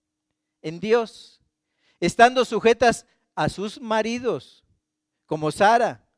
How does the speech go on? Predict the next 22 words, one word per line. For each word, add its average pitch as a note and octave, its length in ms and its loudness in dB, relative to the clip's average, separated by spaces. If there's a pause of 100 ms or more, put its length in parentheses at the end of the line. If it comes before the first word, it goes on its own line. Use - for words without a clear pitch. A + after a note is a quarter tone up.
(400)
obedecía D#3+ 680 2
a A3 60 6
Abraham G#3+ 340 2
llamándole F#3 520 -2
Señor, E3 580 -6 (680)
de D#3 140 0
la D3 100 2
cual A#3+ 500 4 (360)
ustedes A#3+ 760 0 (220)
han F3+ 160 0
venido G3+ 340 0
a F3+ 60 0
ser G3 280 -2
hijas B3 500 -4 (160)
si F3+ 200 -4
hacen G3 300 0
el G#3 140 -4
bien A3 360 0 (160)
sin D#3+ 240 -14
temer G3+ 500 -2 (200)
ninguna F#3 680 -4 (300)
amenaza". A#2 600 -18